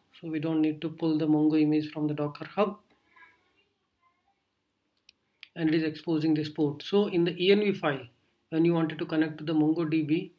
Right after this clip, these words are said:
you will be using Mongo as a host name. So here we can see Mongo local, okay, sorry. Here it will be Mongo,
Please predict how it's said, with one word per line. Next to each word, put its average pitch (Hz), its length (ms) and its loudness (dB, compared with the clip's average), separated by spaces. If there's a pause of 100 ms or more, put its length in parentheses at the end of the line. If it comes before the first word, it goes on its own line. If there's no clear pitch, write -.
(320)
you 180 120 4
will 175 100 2
be 175 80 0
using 170 280 2
Mongo 165 460 4 (180)
as 156 200 -4
a 208 100 -6 (100)
host 170 300 -2
name. 151 320 2 (960)
So 170 80 -12
here 165 400 -6
we 156 100 -6
can 156 300 -6
see 165 520 -8 (1900)
Mongo 165 360 -2
local, 165 580 -4
okay, 151 180 -12
sorry. 139 400 -8 (800)
Here 165 280 -2
it 160 120 -8
will 160 140 -4
be 156 140 -2
Mongo, 151 440 -2